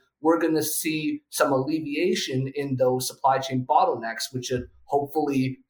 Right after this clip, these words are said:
help to bring down some of those inflationary pressures. In terms of the spending bill, that one is always an interesting one to watch because we are continuing to see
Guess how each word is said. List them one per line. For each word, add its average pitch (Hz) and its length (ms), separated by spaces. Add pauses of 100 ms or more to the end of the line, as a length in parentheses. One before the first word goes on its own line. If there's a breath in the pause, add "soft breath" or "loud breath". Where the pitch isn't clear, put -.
(160)
help - 360
to 131 60
bring 135 320
down 131 260
some 131 180
of 123 80
those 120 220
inflationary 120 680
pressures. - 520 (440)
In 202 120
terms 269 360
of 220 100
the 180 60
spending 196 640
bill, 131 440 (180)
that 180 340
one 180 180
is 156 280
always 151 480
an 135 260
interesting 139 400
one 127 200
to 120 100
watch 147 520
because 151 480
we 156 140
are 175 240
continuing 165 440
to 139 60
see 139 440